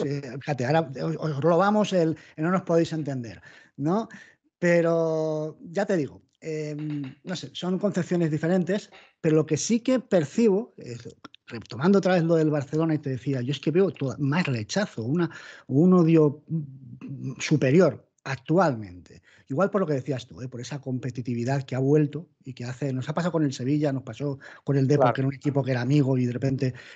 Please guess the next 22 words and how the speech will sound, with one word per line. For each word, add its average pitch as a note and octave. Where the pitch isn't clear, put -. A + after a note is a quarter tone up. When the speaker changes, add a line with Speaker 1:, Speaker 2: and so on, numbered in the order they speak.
Speaker 1:
competimos D3
con D3
ellos, C#3+
se C#3
hicieron C#3+
antimadridistas, C3
nos C3
pasó C3
con D#3
el D3
Valencia, C#3
se C#3
volvieron C#3+
a C#3+
ser D#3
competitivos C#3
y -
se C3
hicieron D3
anti-, C3+
eh, C3
antimadridistas. C3+